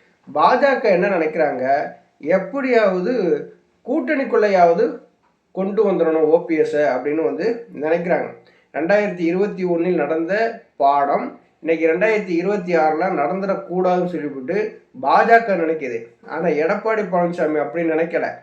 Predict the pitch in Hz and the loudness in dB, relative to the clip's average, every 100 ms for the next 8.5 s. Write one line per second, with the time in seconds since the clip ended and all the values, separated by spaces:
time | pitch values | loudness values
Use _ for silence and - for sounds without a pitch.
0 | _ _ _ _ _ - 123 123 123 165 | _ _ _ _ _ -14 -8 -6 -4 0
1 | 233 208 247 240 180 175 226 214 196 170 | 0 4 4 4 2 2 2 0 2 2
2 | 156 196 185 170 147 135 165 220 247 _ | 0 -2 2 2 2 -4 -4 -6 -10 _
3 | _ 127 147 214 233 233 190 220 247 220 | _ -6 -4 0 0 2 2 4 2 2
4 | 220 190 - - 151 175 196 160 180 180 | 2 0 -4 -6 -4 -2 0 0 0 -2
5 | 160 156 220 311 - _ _ _ _ _ | -4 -2 -2 -2 -8 _ _ _ _ _
6 | _ _ 160 160 175 175 220 196 196 165 | _ _ 0 2 2 0 -4 -2 2 2
7 | 180 180 220 170 165 165 214 233 147 143 | 2 0 2 4 4 0 -2 -4 -4 0
8 | 190 202 196 156 - | 0 2 2 2 0